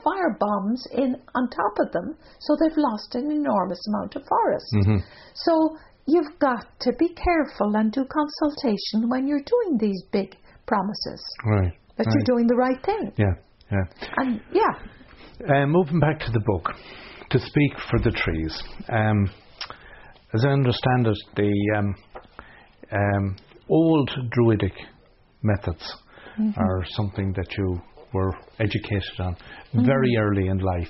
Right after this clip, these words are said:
Speaker 1: Yeah.
Speaker 2: And,
Speaker 1: <laughs>
Speaker 2: um, as you've come through life and as you've, uh,
Speaker 1: Yeah.
Speaker 2: gone through your career,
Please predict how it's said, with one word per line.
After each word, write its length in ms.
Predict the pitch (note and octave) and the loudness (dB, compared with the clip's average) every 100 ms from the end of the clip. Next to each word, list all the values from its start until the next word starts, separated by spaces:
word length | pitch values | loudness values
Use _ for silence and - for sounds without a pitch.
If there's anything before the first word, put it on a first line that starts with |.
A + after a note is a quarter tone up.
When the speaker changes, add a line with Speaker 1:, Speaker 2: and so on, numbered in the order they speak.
| - | -2
Speaker 1:
Yeah. 160 | A3+ C#4 - - A2 | 0 0 -2 -4 0
Speaker 2:
And, 260 | A2 G#2+ | 2 2
Speaker 1:
<laughs> 1400 | - A4+ - - - - - - - - - - - - | 2 -2 -4 -6 -6 -10 -10 -12 -20 -18 -14 -16 -16 -2
Speaker 2:
um, 360 | C3+ C3+ C3+ - - - - - | 0 0 -2 -4 -12 -20 -20 -4
as 260 | D#3+ F3 C#3+ D#3 | 0 2 2 4
you've 260 | C#3 B2+ - - - - - - - _ | 4 2 -2 -14 -20 -20 -20 -20 -20 _
come 200 | - C3+ B2 - | 0 0 0 2
through 160 | A2+ G#2 | 4 4
life 240 | G2+ G2 - | 2 0 -2
and 100 | F#2+ | 0
as 160 | G2 F#2 | 2 0
you've, 480 | G2+ F#2 - - A2+ | 0 -2 -6 -8 0
uh, 40 | G#2 | 2
Speaker 1:
Yeah. 380 | A3+ G#3 A2 G2+ | 2 0 -2 0
Speaker 2:
gone 220 | A#2 A2 | 2 2
through 180 | - A2 | 2 2
your 160 | G#2 | 2
career, 460 | G2 - G#2+ G#2 | 0 0 2 2